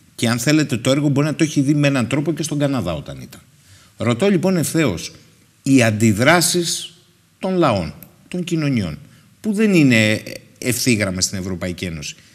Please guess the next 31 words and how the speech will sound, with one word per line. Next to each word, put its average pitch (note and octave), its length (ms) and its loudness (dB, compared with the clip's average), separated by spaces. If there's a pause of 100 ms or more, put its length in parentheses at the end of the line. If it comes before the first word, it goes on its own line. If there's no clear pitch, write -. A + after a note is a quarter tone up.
(180)
Διαφορετικά B2+ 880 2
αντιμετωπίστηκε A2 760 -2
το F2+ 120 -10
θέμα F2+ 280 -8
στο F2 140 -12
Ηνωμένο F2 360 -8
Βασίλειο, E3+ 580 -2 (340)
αλλιώς B2 340 2
στη - 140 -8
Γαλλία, G2+ 440 0
αλλιώς G2+ 320 0
στη D3+ 120 -2
Γερμανία, E3 640 -2 (340)
αλλιώς, D#3+ 340 2
αν F3 120 -2
θέλετε, G3+ 380 -2
στις E3 280 -2
νέες F#3 300 0
χώρες B2 380 -4
της E3+ 100 -6
Ανατολικής D3 480 -2
Ευρώπης. D3+ 520 -6 (840)
Κάποιοι A3 340 2
λένε G#3+ 100 6
στρεβλώσεις. F3 520 4
Εγώ C3+ 160 2
δεν E3+ 100 4
ξέρω F#3 160 2
αν G#3+ 60 4
είναι F3+ 80 2
στρεβλώσεις. G2+ 640 -4